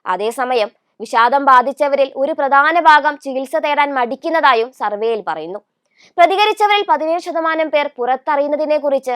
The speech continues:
ആശങ്ക പ്രകടിപ്പിച്ചപ്പോൾ, മറ്റൊരു അഞ്ച് ശതമാനം പേർ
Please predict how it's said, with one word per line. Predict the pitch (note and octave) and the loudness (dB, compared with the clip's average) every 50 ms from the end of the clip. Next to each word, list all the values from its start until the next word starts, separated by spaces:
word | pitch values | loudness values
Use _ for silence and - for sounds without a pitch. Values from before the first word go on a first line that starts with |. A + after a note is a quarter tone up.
| A3+ - - | -8 -6 -4
ആശങ്ക | A3 G#3+ A3 A3+ - C4+ C4 D4 | -2 -2 -2 -2 -4 -8 -8 -6
പ്രകടിപ്പിച്ചപ്പോൾ, | C4+ C#4 C4 B3 B3+ C#4 B3+ C#4 A#3 C4 A#3+ G3+ F#3 - _ _ _ _ _ _ _ - | -4 -4 -2 -2 -2 -2 -4 -6 -6 -6 -6 -6 -6 -8 _ _ _ _ _ _ _ -8
മറ്റൊരു | G3+ G3+ - B3 B3+ | -8 -6 -4 0 0
അഞ്ച് | A#3 A3+ A#3+ B3 - | 0 -2 -2 -6 -8
ശതമാനം | D4+ C4+ C#4 C#4 C#4 C#4+ D4 D4+ C4+ | -6 -6 -2 0 0 0 0 0 -2
പേർ | C4 A#3 A3+ | -2 -2 -4